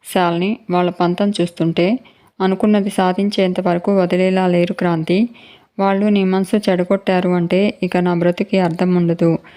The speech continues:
అంత దూరం వెళ్ళకూడదంటే నేను ఇప్పుడే అడ్డుకోవాలి" అంటుంది. క్రాంతి, "వాళ్ళు ఎంత ప్రయత్నించినా వాళ్ళ దారిలోకి రానని already చెప్పేశాను శాలిని. ఆ విషయంలో నీకు ఎలాంటి టెన్షన్ అవసరం లేదు. నిన్ను ప్రొటెక్ట్ చేయడానికి నేనున్నాను.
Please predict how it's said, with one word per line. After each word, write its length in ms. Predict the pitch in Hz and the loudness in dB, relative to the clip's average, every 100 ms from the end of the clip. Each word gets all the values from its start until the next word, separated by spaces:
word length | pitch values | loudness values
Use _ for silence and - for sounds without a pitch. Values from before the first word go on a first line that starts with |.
| - - _ | -20 -20 _
అంత 180 | 185 185 | -2 0
దూరం 380 | 185 190 208 202 | 0 2 2 2
వెళ్ళకూడదంటే 800 | 190 196 196 202 180 185 180 208 | 2 0 0 0 2 0 2 2
నేను 200 | 202 180 | 2 0
ఇప్పుడే 260 | 180 196 | 0 0
అడ్డుకోవాలి" 680 | 190 180 185 185 185 180 170 | 0 -2 0 0 2 2 2
అంటుంది. 580 | 180 170 170 160 170 165 - _ - _ _ | 2 0 -2 0 2 0 -4 _ -20 _ _
క్రాంతి, 520 | 196 190 185 196 247 254 _ _ 220 | 0 0 0 -2 -2 -6 _ _ 2
"వాళ్ళు 260 | 208 214 | 2 2
ఎంత 280 | 233 214 214 | 2 2 0
ప్రయత్నించినా 720 | - 208 208 233 233 214 214 | 0 0 2 0 0 2 2
వాళ్ళ 240 | 214 196 185 | 4 2 2
దారిలోకి 540 | 185 185 202 208 208 | 2 0 0 -2 0
రానని 500 | 190 175 175 175 220 | 0 2 2 2 2
already 500 | 202 185 185 208 202 | 2 2 0 0 0
చెప్పేశాను 540 | 180 190 208 196 175 175 | 0 2 0 2 0 0
శాలిని. 420 | 170 165 165 202 262 - _ _ _ | 0 0 0 -2 -4 -8 _ _ _
ఆ 100 | 190 | 0
విషయంలో 460 | 196 208 - 226 220 | 0 0 0 2 2
నీకు 240 | 196 190 | 0 2
ఎలాంటి 420 | 190 185 202 208 208 | 2 4 2 0 -2
టెన్షన్ 420 | 196 185 - 190 | 0 0 0 0
అవసరం 400 | 180 185 196 190 | 0 0 -2 0
లేదు. 440 | 175 165 175 220 - - - | 0 0 0 -2 -4 -14 2
నిన్ను 300 | 214 220 233 | 4 4 2
ప్రొటెక్ట్ 500 | - 202 220 220 - | 0 0 0 -2 0
చేయడానికి 500 | 208 202 185 196 233 | 2 2 0 0 2
నేనున్నాను. 760 | 220 190 190 185 190 185 180 | 4 2 2 2 2 2 0